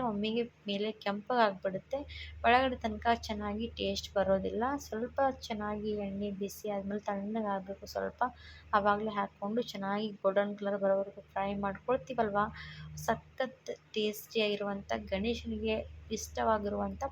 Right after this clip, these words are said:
ಮೋದಕ ರೆಡಿ ಆಗ್ತಾ ಇರೋದು. ಈ ರೀತಿ ನೀವು ಕೂಡ ಗಣೇಶ ಹಬ್ಬಕ್ಕೆ ಸ್ಪೆಷಲ್ ಆಗಿ ಮೋದಕ ರೆಸಿಪಿ ದಿಢೀರವಾಗಿ ಮತ್ತು ಗಣೇಶನಿಗೆ ಫ್ರೀ ಆಗಿರುವಂಥ ಮೋದಕ ಮಾಡಿ ಗಣೇಶನಿಗೆ ನೈವೇದ್ಯ ಹಿಡಿದು ತೋರಿಸಿ, ನಿಮಗೂ ಕೂಡ ಇಷ್ಟ ಆಗುತ್ತೆ.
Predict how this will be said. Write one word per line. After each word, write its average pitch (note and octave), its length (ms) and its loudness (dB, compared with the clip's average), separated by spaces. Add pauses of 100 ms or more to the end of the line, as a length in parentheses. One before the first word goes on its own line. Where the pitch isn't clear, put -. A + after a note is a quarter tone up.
(100)
ಮೋದಕ G3 260 0 (140)
ರೆಡಿ F#3+ 280 0
ಆಗ್ತಾ - 240 -6
ಇರೋದು. G3 300 2 (1600)
ಈ B3+ 80 2
ರೀತಿ A#3+ 380 -6
ನೀವು G#3 340 -2
ಕೂಡ G3+ 120 0 (120)
ಗಣೇಶ G#3+ 480 -2
ಹಬ್ಬಕ್ಕೆ G3 560 -4
ಸ್ಪೆಷಲ್ A3 540 0
ಆಗಿ G3+ 200 -2 (140)
ಮೋದಕ G3 400 -2
ರೆಸಿಪಿ G3 480 -8 (480)
ದಿಢೀರವಾಗಿ A3+ 840 2 (120)
ಮತ್ತು G3+ 320 -6
ಗಣೇಶನಿಗೆ G#3 600 -4
ಫ್ರೀ G#3 160 -2 (120)
ಆಗಿರುವಂಥ G3 460 -2 (140)
ಮೋದಕ F#3+ 280 -6 (600)
ಮಾಡಿ A#3+ 340 2 (160)
ಗಣೇಶನಿಗೆ G3+ 640 -2
ನೈವೇದ್ಯ G3 460 -2
ಹಿಡಿದು G3 420 -8
ತೋರಿಸಿ, G3 400 -2 (120)
ನಿಮಗೂ A3+ 240 0 (160)
ಕೂಡ G#3 120 4 (140)
ಇಷ್ಟ - 260 -16
ಆಗುತ್ತೆ. G3+ 340 0